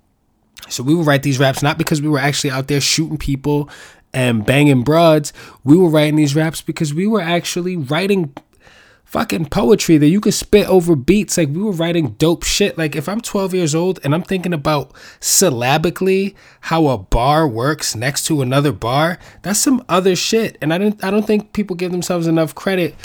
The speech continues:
for that kind of talent at a young age. Or maybe you forget, or maybe you lose it because you just stop exercising that muscle. But anyway, I'm at, we, this one day in particular, we weren't being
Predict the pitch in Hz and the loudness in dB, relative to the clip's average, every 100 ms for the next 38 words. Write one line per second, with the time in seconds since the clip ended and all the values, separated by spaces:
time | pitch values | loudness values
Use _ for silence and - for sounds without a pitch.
0 | - - - 156 135 143 - 160 139 - | -18 -20 -2 0 2 0 0 0 0 -2
1 | 165 143 - _ _ _ - 139 135 135 | -2 -2 -6 _ _ _ -6 -2 0 2
2 | 139 139 143 131 107 - - - 143 147 | 2 2 2 0 -4 -8 -8 -2 2 2
3 | 165 165 - 151 143 147 - 135 139 147 | 2 2 4 2 4 2 2 2 2 4
4 | 156 147 160 180 139 117 131 139 135 139 | 4 6 6 4 2 -2 -2 0 0 0
5 | 139 - 143 143 143 147 147 143 131 127 | -2 -2 -2 -2 -2 -2 0 0 2 0
6 | 147 165 127 127 247 170 107 - - - | 2 2 2 6 8 8 4 -4 -14 -20
7 | - 165 196 175 160 208 131 185 - 180 | -8 -2 0 0 2 2 4 4 6 6
8 | 196 175 170 156 147 196 - 147 147 170 | 8 6 6 6 4 2 2 2 2 2
9 | 185 170 139 180 160 | 2 0 0 2 4